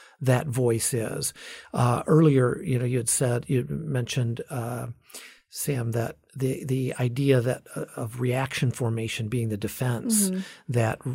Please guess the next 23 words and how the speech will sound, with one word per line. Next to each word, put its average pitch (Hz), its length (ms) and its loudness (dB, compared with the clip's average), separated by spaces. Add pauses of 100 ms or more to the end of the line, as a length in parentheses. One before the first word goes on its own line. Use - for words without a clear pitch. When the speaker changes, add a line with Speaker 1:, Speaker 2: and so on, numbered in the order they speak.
(120)
Speaker 1:
uh, 117 220 -6
really 123 300 -2
shapes, 131 340 0
and 127 180 -2
that, 175 320 4
that 147 180 4
is 147 220 4
my, 120 380 -2
my 117 180 -4
story. 120 760 4
And, 123 260 2 (560)
uh, 123 220 4 (140)
becoming 208 560 6
aware 143 600 6
of 127 160 0
how, 147 360 4
you 147 100 4
know, 139 80 4
I'm, 139 100 0 (140)
I'm 135 80 0
such 156 240 0
a 135 40 -2
peacemaker, - 840 -2